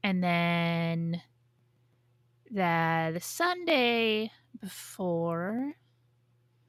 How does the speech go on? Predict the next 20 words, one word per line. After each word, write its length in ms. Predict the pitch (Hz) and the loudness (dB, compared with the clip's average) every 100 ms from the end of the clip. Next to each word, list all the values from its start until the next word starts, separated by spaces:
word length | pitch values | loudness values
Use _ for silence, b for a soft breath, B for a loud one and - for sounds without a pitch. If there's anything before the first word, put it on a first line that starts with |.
| _ _ _ _ _ _ _ _ _ _ _ | _ _ _ _ _ _ _ _ _ _ _
um, 640 | 285 285 294 294 285 285 - | 2 2 2 2 0 -2 -2
I 80 | |
guess 360 | 277 440 440 - | 2 0 0 -4
I, 440 | 294 277 254 247 240 | 0 2 4 2 0
to 60 | - | -4
put 180 | 226 | -2
it 300 | 202 196 - _ _ | 0 -2 -4 _ _
mildly, 1040 | 202 202 185 190 196 190 208 190 190 196 - _ | -2 2 2 2 0 -4 -4 -4 -4 -6 -12 _
my 240 | 226 240 254 | 2 2 2
life 340 | 370 349 - | 0 -2 -8
kind 260 | - 208 190 | -6 -4 -2
of 220 | 190 180 - - - - - _ _ 208 | -4 -6 -12 -18 -20 -20 -20 _ _ 0
imploded 1160 | 196 208 _ _ _ - 277 262 247 - 196 220 | 0 -2 _ _ _ -10 0 2 4 2 -2 -4
in 180 | 196 190 | -4 -4
some 240 | - 185 | -4 -4
ways 340 | 175 175 175 185 | -2 -2 -2 -4
I 60 | |
was 320 | 170 170 170 | -4 -4 -4
not 400 | 185 170 170 170 - _ _ _ _ _ _ _ _ _ _ _ _ _ _ _ _ 233 | -6 -6 -8 -8 -12 _ _ _ _ _ _ _ _ _ _ _ _ _ _ _ _ -2
expecting. 1300 | 233 - - - - 214 - - 202 196 202 240 | -2 -6 -12 -16 -2 0 0 -8 -4 -2 0 -2